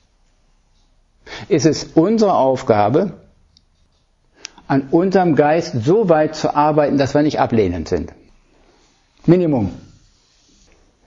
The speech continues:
Solange wir den, durch solche Bedingungen den Geist des Wertens kultivieren, sind wir nicht auf dem Weg. Ist das verstanden?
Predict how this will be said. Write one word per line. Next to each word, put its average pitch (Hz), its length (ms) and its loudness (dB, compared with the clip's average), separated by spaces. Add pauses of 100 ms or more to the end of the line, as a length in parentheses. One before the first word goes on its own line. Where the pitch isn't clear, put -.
(200)
Solange 160 480 0
wir 190 100 2
den, 180 340 0
durch 160 220 0
solche 180 320 2
Bedingungen 170 640 2
den 143 180 2
Geist 156 340 -2
des 110 220 0
Wertens 143 800 -2 (640)
kultivieren, 139 680 0 (1400)
sind 143 180 0
wir 143 80 2
nicht 160 180 0
auf 165 100 -4
dem 170 180 0
Weg. 110 280 -2
Ist - 180 -4
das 180 120 -2
verstanden? 185 920 -4